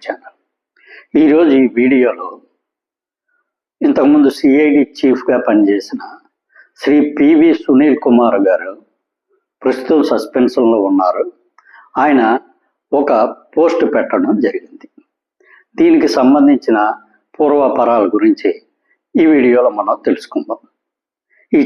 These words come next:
ఛానల్ సబ్స్క్రైబ్ చేసుకోకపోతే ప్లీజ్ ఛానల్కి సబ్స్క్రైబ్ చేసుకోండి. ఈ ఛానల్ అభివృద్ధికి మీ వంతు సహాయం చేస్తారని చెప్పి ఆశిస్తున్నాం.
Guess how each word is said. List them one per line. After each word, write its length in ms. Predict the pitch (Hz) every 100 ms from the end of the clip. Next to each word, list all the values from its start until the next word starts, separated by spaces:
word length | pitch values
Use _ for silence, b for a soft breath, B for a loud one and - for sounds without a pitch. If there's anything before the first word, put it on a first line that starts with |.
| -
ఛానల్ 300 | 127 143 139
సబ్స్క్రైబ్ 420 | 123 - 127 123 -
చేసుకోకపోతే 640 | 107 - - 92 107 - 101 - B B _ -
ప్లీజ్ 320 | 143 127 - - _ -
ఛానల్కి 420 | 113 113 120 95 -
సబ్స్క్రైబ్ 500 | 98 - 127 113 104
చేసుకోండి. 500 | 104 - 104 98 98 - b b b 135
ఈ 20 | 131 127
ఛానల్ 360 | 123 120 131 117 101
అభివృద్ధికి 560 | 117 110 104 101 - _ _ b b
మీ 80 | 131 127
వంతు 240 | 120 117 123 -
సహాయం 460 | 113 120 113 107 101 107 b b b b _ _ _ _ -
చేస్తారని 560 | 123 120 120 110 95 90
చెప్పి 260 | - - - - b b 123
ఆశిస్తున్నాం. 600 | - 113 - - -